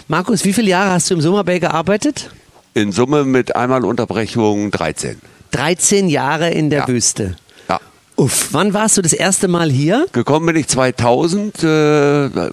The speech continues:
Speaker 2: kam dann hier auch an, da hieß das aber nicht Soma Bay, da hieß das Koma Bay, weil das hier noch ein bisschen Ödland war und nicht so
Speaker 1: <laughs>
Speaker 2: begrünt, wie es jetzt
Speaker 1: Ja,
Speaker 2: ist
Speaker 1: ja.
Speaker 2: und weiß ja, wie es früher hier ausgesehen hat. Und, äh, dann war ich bis zweitausendvier hier und bin dann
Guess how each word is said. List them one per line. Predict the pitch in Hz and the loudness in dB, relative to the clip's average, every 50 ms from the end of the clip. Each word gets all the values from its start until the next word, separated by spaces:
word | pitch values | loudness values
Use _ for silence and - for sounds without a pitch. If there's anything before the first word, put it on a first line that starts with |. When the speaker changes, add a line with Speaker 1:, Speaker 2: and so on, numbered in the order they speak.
| - - | -8 -4
Speaker 2:
kam | - 127 110 117 | -2 -2 0 0
dann | 120 120 113 | 0 0 0
hier | 110 110 107 | 2 2 0
auch | 104 90 | 0 0
an, | 90 98 127 | -2 -2 -2
da | 127 117 | -2 0
hieß | 95 101 104 - | 0 0 -2 -2
das | 127 113 92 | -2 -2 -2
aber | 101 85 92 | -2 -2 -2
nicht | 85 82 78 65 | -2 -2 -4 -2
Soma | 90 95 104 113 110 | -4 -2 0 0 0
Bay, | 101 98 | 0 0
da | 92 92 90 85 | 0 0 0 -2
hieß | 85 78 - | -2 -4 -4
das | 87 80 - | -6 -6 -6
Koma | - - 92 95 101 117 123 | -2 -2 -2 0 0 -2 -2
Bay, | - 120 120 120 127 107 | -2 -2 -2 -2 -2 -2
weil | 95 104 98 | -2 -2 -2
das | 90 87 - | -4 -4 -4
hier | 107 95 92 | -4 -2 -2
noch | 98 92 | -2 -2
ein | 78 | -2
bisschen | - 95 78 95 92 90 85 71 - - - - _ _ - | -4 -4 -2 -2 0 0 -2 -4 -6 -10 -20 -20 _ _ 4
Ödland | 113 123 131 - - 117 117 110 104 - | 4 4 4 2 0 -2 0 -2 -2 0
war | 107 104 101 104 101 | 0 0 2 0 0
und | 76 71 92 | 0 0 0
nicht | 101 214 | 0 0
so | - 117 | 0 0
Speaker 1:
<laughs> | - | 0
Speaker 2:
begrünt, | 101 90 - - 117 117 110 101 | 0 -2 0 2 2 2 2 0
wie | 101 | 0
es | 92 - | 0 2
jetzt | - 107 110 143 - - | 2 2 0 0 -2 -2
Speaker 1:
Ja, | 110 104 | 0 2
Speaker 2:
ist | 101 98 156 | 2 2 2
Speaker 1:
ja. | 139 135 | 2 0
Speaker 2:
und | 104 95 92 | -2 -2 0
weiß | 98 104 104 101 - - | 2 2 2 2 2 0
ja, | 98 92 | -2 0
wie | 82 85 | 0 -2
es | 78 - | -4 -2
früher | - 110 107 101 | 0 0 0 2
hier | 92 90 82 | 2 0 0
ausgesehen | 85 90 85 - 95 85 - 82 80 78 73 73 | 0 -2 -2 -4 -6 -4 -4 -2 -2 -2 -2 -2
hat. | 73 76 - - - - - - - - - - - - _ | -4 -4 -6 -12 -18 -18 -16 -16 -16 -16 -18 -20 -20 -20 _
Und, | _ - 90 92 95 92 - - | _ -2 -2 -2 -2 -4 -2 0
äh, | 98 95 90 87 87 87 82 80 78 69 - _ _ _ - - _ _ _ _ | 0 2 2 2 2 0 0 -2 -4 -6 -10 _ _ _ -20 -20 _ _ _ _
dann | - 87 90 87 - | -8 -6 -6 -2 -2
war | 95 95 | -2 -2
ich | 95 - | -2 -4
bis | - - - | -4 -4 -2
zweitausendvier | - - 90 90 90 87 78 71 69 - - 127 143 143 | 0 0 -2 -2 -2 -2 -4 -4 -6 -6 -2 -2 0 0
hier | 127 131 139 139 120 | 0 0 0 0 -2
und | 62 - 98 87 | -4 -6 -8 -4
bin | - 104 101 95 80 | -4 -4 -4 -4 -4
dann | - 90 95 101 107 110 110 110 107 104 | -2 -2 -2 0 -2 -4 -4 -6 -8 -10